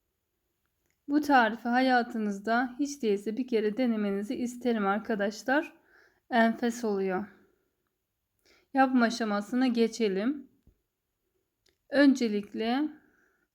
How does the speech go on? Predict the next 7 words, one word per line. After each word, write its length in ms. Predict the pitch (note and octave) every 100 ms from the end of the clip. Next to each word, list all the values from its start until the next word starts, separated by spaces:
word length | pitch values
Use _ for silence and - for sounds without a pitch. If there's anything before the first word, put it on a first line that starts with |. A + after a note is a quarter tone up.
| _ A#3+
et 300 | C4 - A#3+
yağlarını 720 | G#3+ G3+ G3+ G3 G3 G#3 A#3
iri 240 | B3 A#3+ A3
iri 260 | G3 F#3+
bir 40 | A#3
şekilde 760 | A#3 G3+ F#3 F3+ F#3+ A3+ - - _ - - _ _ G#3
doğruyorum. 920 | A3+ A3+ G#3+ A3 A3+ A3+ A#3+ C4+ C#4+